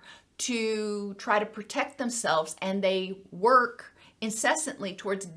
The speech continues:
getting to this place where they can feel safe and loved. Neglected or ignored.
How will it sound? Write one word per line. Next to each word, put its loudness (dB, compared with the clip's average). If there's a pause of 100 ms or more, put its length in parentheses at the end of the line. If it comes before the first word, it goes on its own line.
(120)
getting 2
to -4
this 0
place 0 (560)
where 2
they 2
can 2
feel -6
safe -4
and -2
loved. -4 (1700)
Neglected 6
or 6
ignored. 2